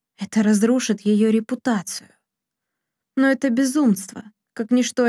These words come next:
иное, будет способствовать мне в достижении цели». Грум помог ей забраться в седло и подал поводья. «Мы направляемся домой, миледи?»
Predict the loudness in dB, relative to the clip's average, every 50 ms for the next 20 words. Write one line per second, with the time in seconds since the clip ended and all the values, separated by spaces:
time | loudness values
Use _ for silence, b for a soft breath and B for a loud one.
0 | 2 2 2 2 2 2 2 0 0 0 0 0 0 -2 -4 -6 -6 -6 -6 -4
1 | -4 -4 -6 -6 -6 -4 -2 -2 -2 0 2 2 2 2 2 0 0 -2 -2 -4
2 | -4 -2 -2 -2 0 0 2 2 2 2 0 -2 -6 -6 -6 -6 -6 -10 -14 -20
3 | -20 _ _ _ _ _ _ _ _ _ _ _ _ _ _ _ _ _ _ _
4 | _ -4 0 0 2 2 0 0 0 2 2 2 0 0 -2 -2 -2 -2 -2 -2
5 | -2 -4 -4 -4 -8 -10 -8 -8 -6 -6 -4 -2 -2 -2 -2 -4 -6 -6 -8 -6
6 | -4 -4 -4 -2 -2 -4 -4 -4 -4 -4 -4 -4 -4 -8 -10 -12 -14 -18 -20 -20
7 | _ _ _ _ _ _ _ _ _ _ _ _ _ _ _ _ _ _ _ _
8 | _ _ _ _ _ _ _ _ _ -2 2 4 4 4 4 2 2 2 2 2
9 | 2 2 2 0 0 -2 -2 0 2 2 2 2 2 2 2 2 2 0 -2 -4
10 | -6 -10 -16 -20 -20